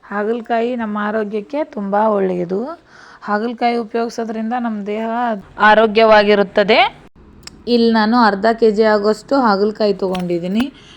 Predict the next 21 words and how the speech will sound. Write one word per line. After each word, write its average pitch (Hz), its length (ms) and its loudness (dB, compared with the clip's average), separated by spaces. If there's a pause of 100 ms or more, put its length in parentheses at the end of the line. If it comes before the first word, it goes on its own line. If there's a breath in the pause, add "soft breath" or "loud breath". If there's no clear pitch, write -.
(120 loud breath)
ಇವನ್ನ 208 280 -2 (120)
ಸ್ವಚ್ಛಗೆ 220 400 -4 (100)
ತೊಳೆದು 214 340 0 (140)
ತೊಗೋಬೇಕು. 185 520 -2 (960 loud breath)
ಹಾಗಲಕಾಯಿ 254 680 2 (240)
ಶುಗರ್ 233 340 2 (120)
ಇರೋರು 233 360 2
ಇದನ್ನ 220 180 0 (600)
ತಿಂದ್ರೆ 233 320 2 (160)
ತುಂಬ 214 160 2 (220)
ಒಳ್ಳೆಯದು. 202 340 4 (260)
ದೇಹದಲ್ಲಿರುವ 226 600 2 (100)
ಸಕ್ಕರೆ 226 280 -2 (120)
ಮಟ್ಟವನ್ನ 220 420 0 (200)
ಇದು 269 140 0 (380 loud breath)
ಕಡಿಮೆ 208 260 2 (120)
ಮಾಡುತ್ತದೆ. 185 460 2 (640 loud breath)
ಈ 240 180 2
ಥರ 233 120 2 (120)
ನಾವು 226 200 0 (100)
ಹಾಗಲಕಾಯಿನ 226 680 -2